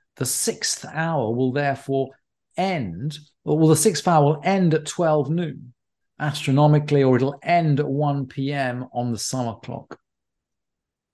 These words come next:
Now, Rabbi Ye-, Meir is going to eat right the way through the first five hours.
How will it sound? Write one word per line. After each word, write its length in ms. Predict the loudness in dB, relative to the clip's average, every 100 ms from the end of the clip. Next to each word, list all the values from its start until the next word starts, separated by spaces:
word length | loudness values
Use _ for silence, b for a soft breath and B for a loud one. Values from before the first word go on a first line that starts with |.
| _ _ _ 0
Now, 200 | 4 6
Rabbi 220 | 8 8
Ye-, 280 | 8 6 6
Meir 420 | 4 6 6 6
is 100 | 6
going 200 | 6 4
to 120 | 4 B B _ _ _ _
eat 400 | 0 0 0 -8 b b 2
right 520 | 6 8 8 6 2
the 100 | 2
way 160 | 2
through 360 | 0 -6 -4 -2
the 100 | -2
first 420 | -4 -2 -2 -4
five 300 | -6 -6 -4
hours. 560 | -4 -6 -8 -12 -14